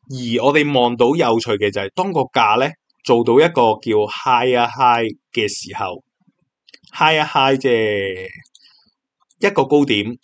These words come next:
下一個高點高過上一個高點，咁就叫 higher high 啦。高點，下一個高點又更高，咁就係叫 higher high 啦。咁我哋望到呢度有 high high，呢度有 high high，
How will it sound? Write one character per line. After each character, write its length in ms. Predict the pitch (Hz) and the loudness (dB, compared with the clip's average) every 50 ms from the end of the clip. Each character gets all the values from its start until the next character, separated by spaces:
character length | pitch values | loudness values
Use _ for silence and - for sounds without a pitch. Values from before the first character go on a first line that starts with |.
| _ - - | _ -16 -4
下 280 | - 143 131 127 147 175 | 0 2 4 4 2 2
一 20 | |
個 140 | - 160 139 | 0 -2 0
高 180 | - 165 160 | 0 0 0
點 160 | 139 127 123 123 | 0 0 -2 0
高 180 | 135 147 139 127 | 2 2 4 4
過 100 | 117 104 | 2 0
上 180 | - - 107 101 | -2 -6 -8 -6
一 160 | 104 117 120 | -6 -6 -4
個 120 | - 123 104 | -2 -4 -4
高 140 | - 117 110 113 | -2 -2 -4 -2
點， 100 | 101 95 92 87 101 - _ _ _ _ _ - | -4 -6 -10 -10 -16 -20 _ _ _ _ _ -10
咁 160 | - 117 131 | -8 -6 -4
就 80 | 123 104 | -4 -4
叫 160 | 95 98 95 | -4 -6 -8
higher 340 | 92 - 110 107 104 196 98 | -6 -2 -2 -2 0 -2 -4
high 260 | - - 104 98 98 | -4 -2 -6 -6 -6
啦。 80 | - - _ _ _ _ _ _ _ _ _ _ _ _ _ | -8 -12 _ _ _ _ _ _ _ _ _ _ _ _ _
高 220 | - 180 180 180 165 | 0 2 2 4 4
點， 220 | 127 107 101 107 135 135 - 131 | 2 0 0 -2 -4 -8 -12 -8
下 220 | - - - 117 | -2 -2 -2 0
一 20 | 127 | 0
個 120 | 147 127 | -2 -2
高 200 | - - 139 139 | 2 2 2 2
點 160 | 131 110 104 98 113 - | 2 0 -4 -4 -8 -8
又 140 | 117 113 107 | -6 -6 -4
更 200 | - 113 107 107 | -4 -6 -8 -6
高， 160 | 107 117 113 110 110 - - | -4 0 0 0 0 -2 -6
咁 80 | 117 123 139 | -10 -8 -6
就 60 | 135 | -6
係 120 | 110 95 | -6 -6
叫 180 | - - - 101 - | -8 -12 -16 -14 -8
higher 260 | - 113 110 104 101 98 | -6 -4 -4 -4 -6 -6
high 200 | - 107 92 - | -6 -8 -8 -10
啦。 60 | - - _ _ _ _ | -16 -20 _ _ _ _
咁 160 | - 202 226 233 | -8 -6 -2 -2
我 100 | 214 170 | 2 4
哋 180 | 147 131 123 | 4 2 4
望 200 | 117 110 110 113 | 2 0 -2 -2
到 120 | 104 104 104 110 135 151 - _ _ _ _ _ _ _ - 170 202 | -2 0 2 2 0 0 -4 _ _ _ _ _ _ _ -6 0 0
呢 180 | 214 208 196 | 2 0 2
度 180 | 160 127 113 110 | 2 0 2 2
有 180 | 101 98 101 | 0 -2 -2
high 280 | 101 - 113 113 110 107 | -4 -4 -4 -2 -2 0
high， 220 | 107 113 104 107 110 - _ 143 | 0 -2 -2 -2 -6 -8 _ -8
呢 140 | 170 202 196 | -6 -6 -4
度 140 | 156 120 113 | -2 -2 -2
有 180 | 107 101 98 101 | -2 -2 -4 -4
high 300 | - 107 104 107 107 104 | -4 -4 -4 -4 -4 -2
high， 240 | 120 113 113 110 | -4 -2 -2 -2